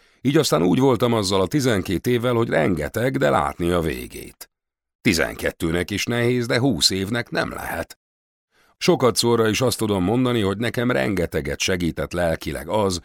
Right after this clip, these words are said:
hogy nagyon szoros a kapcsolat a feleségemmel, a gyerekkel.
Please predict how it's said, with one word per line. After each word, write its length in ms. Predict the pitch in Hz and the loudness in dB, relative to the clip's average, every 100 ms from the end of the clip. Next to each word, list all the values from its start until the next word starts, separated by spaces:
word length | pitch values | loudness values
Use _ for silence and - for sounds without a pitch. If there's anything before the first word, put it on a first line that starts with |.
| - - - - | -12 -20 -20 -4
hogy 200 | 107 - | 0 2
nagyon 340 | - 80 71 | 2 2 0
szoros 380 | - 90 69 - | 0 0 0 -4
a 60 | |
kapcsolat 520 | 76 85 - 78 78 87 | -4 -4 -4 -4 -2 -2
a 80 | |
feleségemmel, 960 | - 78 64 - 73 60 - - 90 95 | -2 -2 -2 -4 -4 -8 -12 -10 -6 -4
a 80 | 92 | -2
gyerekkel. 720 | 78 - - - 71 67 | -4 -6 -12 -12 -12 -14